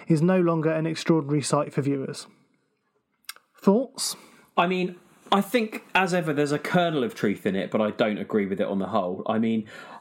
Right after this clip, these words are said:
Speaker 2: um, I think that I, I agree the monastery segment is too long.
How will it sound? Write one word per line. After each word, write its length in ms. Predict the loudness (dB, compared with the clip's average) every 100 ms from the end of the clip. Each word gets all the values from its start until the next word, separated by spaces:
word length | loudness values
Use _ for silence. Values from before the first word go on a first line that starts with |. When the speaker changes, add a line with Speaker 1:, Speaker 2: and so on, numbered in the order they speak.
| _
Speaker 2:
um, 520 | -2 0 0 -2 -4 -8 -10 -2
I 80 | -2
think 400 | 2 -2 -2 0
that 360 | 0 0 -4 _
I, 60 | 0
I 300 | 0 0 0
agree 200 | 2 0
the 60 |
monastery 400 | 2 0 0 -2
segment 320 | 0 0 0 -2
is 140 | -2
too 160 | 0 2
long. 320 | 0 -2